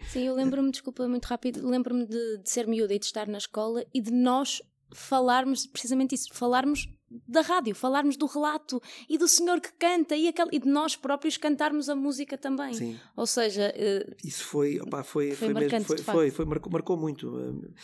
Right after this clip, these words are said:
Speaker 2: se me perguntares qual foi assim, o momento mais marcante,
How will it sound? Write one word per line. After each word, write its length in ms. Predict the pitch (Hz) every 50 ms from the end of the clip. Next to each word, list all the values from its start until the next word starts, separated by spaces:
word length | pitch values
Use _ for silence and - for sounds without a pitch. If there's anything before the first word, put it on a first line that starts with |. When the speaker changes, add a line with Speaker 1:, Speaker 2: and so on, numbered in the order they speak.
| - - -
Speaker 2:
se 100 | - -
me 60 | -
perguntares 340 | - 165 170 156 185 175 175
qual 120 | 180 170
foi 120 | - 180 170
assim, 160 | 156 - 160
o 40 | 156
momento 440 | 151 147 147 147 139 127 131 - 135
mais 240 | 143 151 147 131
marcante, 560 | 139 143 135 131 - 139 131 127 131 131 -